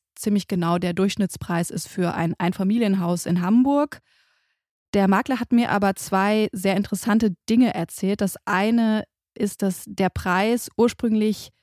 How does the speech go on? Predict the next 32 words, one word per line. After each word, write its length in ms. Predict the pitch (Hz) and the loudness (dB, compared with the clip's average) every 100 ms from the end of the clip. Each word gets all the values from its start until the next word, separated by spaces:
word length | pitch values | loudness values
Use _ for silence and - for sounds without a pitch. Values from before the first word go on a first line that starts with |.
| _ _ | _ _
viel 260 | - 220 | 0 2
höher 260 | 202 311 190 | 4 4 2
lag, 280 | 170 180 214 | 2 0 0
nämlich 220 | 196 - | -2 0
bei 140 | 190 | 0
sechshundertneunzigtausend 1200 | 185 202 - 208 196 196 240 233 - 180 175 185 - | 0 -2 0 -2 2 2 2 0 -2 0 0 0 0
Euro, 320 | 180 185 190 | 2 2 2
und 220 | 190 185 - | 0 -2 -2
er 200 | 190 190 | -2 -2
diesem 360 | 196 180 180 | -2 -2 -2
älteren 340 | 175 180 185 185 | 0 -2 0 -2
Ehepaar, 480 | 226 254 - 220 208 | 0 0 0 -2 -2
das 240 | 196 190 | -2 -4
da 120 | 196 | -2
jetzt 200 | 180 175 | -2 -2
gra-, 140 | - 180 185 180 | -4 -8 -8 -8
noch 140 | 185 180 | -4 -2
drin 260 | - 262 254 | 2 4 4
wohnt 180 | 240 | 2
in 120 | - 208 | 2 0
der 140 | 208 | 0
Immobilie, 460 | 208 202 208 202 185 | 0 0 -2 -2 -2
empfohlen 480 | 185 - 220 214 | -2 0 2 2
hat, 220 | 208 196 - _ _ _ | 0 -2 -6 _ _ _
doch 160 | 196 190 | -2 -2
um 160 | 196 | -2
vierzigtausend 800 | 196 214 - 214 208 190 196 196 | -2 -2 -2 -4 0 0 2 0
Euro 500 | 156 180 180 180 180 - _ _ _ _ | 0 0 2 2 2 -2 _ _ _ _
herunterzugehen. 1000 | 190 190 339 269 - 185 170 180 233 233 | -2 2 2 0 -2 -6 -2 0 0 0
Und 260 | 202 202 202 | 0 -2 0
das 200 | 190 - | -4 -2
andere 840 | - 208 254 247 226 226 226 226 | -2 2 2 2 0 0 2 0